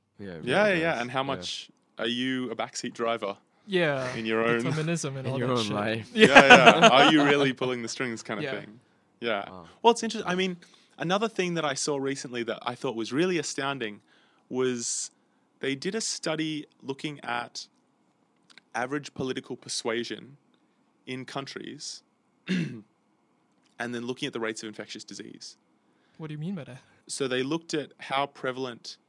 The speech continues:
Speaker 2: like, infectious diseases were in countries and where the average political compass point was.
Speaker 3: Okay.
Speaker 2: The mean,
Speaker 1: Wow.
Speaker 2: the mean political compass point.
Speaker 3: Yeah.
Speaker 2: And they found that in countries where there's higher infectious disease,
Speaker 3: Yeah.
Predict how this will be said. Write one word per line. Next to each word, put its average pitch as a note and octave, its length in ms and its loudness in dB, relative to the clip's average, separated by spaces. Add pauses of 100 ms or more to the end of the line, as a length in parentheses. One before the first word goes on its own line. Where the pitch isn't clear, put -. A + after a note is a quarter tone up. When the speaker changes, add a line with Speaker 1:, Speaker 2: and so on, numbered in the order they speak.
(680)
Speaker 2:
like, A2 420 -8 (480)
infectious A#2+ 440 -6
diseases A2 440 -6
were A#2+ 220 -4
in A2 200 -10
countries - 640 -12 (440)
and A2 560 -8 (180)
where B2 500 -2
the A#2 200 -10
average A#2 460 -6
political A2+ 600 -8
compass - 520 -12 (100)
point G#2+ 340 -12 (140)
was. A2 500 -10
Speaker 3:
Okay. C4 220 -6
Speaker 2:
The A#2+ 60 -6
mean, B2 460 -2
Speaker 1:
Wow. F2+ 300 -8 (520)
Speaker 2:
the A2+ 80 -6
mean A#2+ 200 -4
political A2+ 300 -8
compass G#2 260 -14
point. - 240 -16 (140)
Speaker 3:
Yeah. E3+ 160 -6 (580)
Speaker 2:
And A2+ 140 -8
they A#2 100 -6
found C3+ 220 -6
that C#3 80 -8
in D3 100 -8
countries C3 340 -8
where B2 80 -4
there's A2+ 140 -2
higher B2 240 -4
infectious A#2+ 400 -10
disease, G#2+ 640 -10
Speaker 3:
Yeah. D3 200 -14